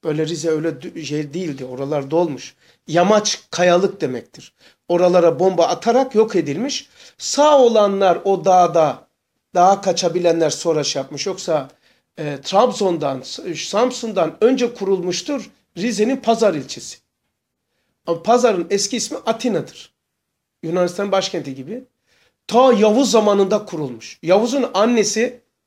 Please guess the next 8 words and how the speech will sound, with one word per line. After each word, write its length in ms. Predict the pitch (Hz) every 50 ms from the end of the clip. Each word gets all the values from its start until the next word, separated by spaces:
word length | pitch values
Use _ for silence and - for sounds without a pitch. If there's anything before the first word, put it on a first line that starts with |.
| _ _ _ _ _ _ _ _
orada 280 | - 196 202 202 254 -
cami 260 | - 220 208 214 240
yaptırmış. 640 | 226 190 160 - - - 123 113 113 - - - -
Kayalıkların 580 | - 160 160 156 160 151 139 139 - 147 135 123
orada. 140 | 101 101 _ _ _ _ _ _ _ _ _ _
O 160 | 208 214 214
kadar 260 | - 175 165 196 247
eski. 380 | 226 233 - - - 135 113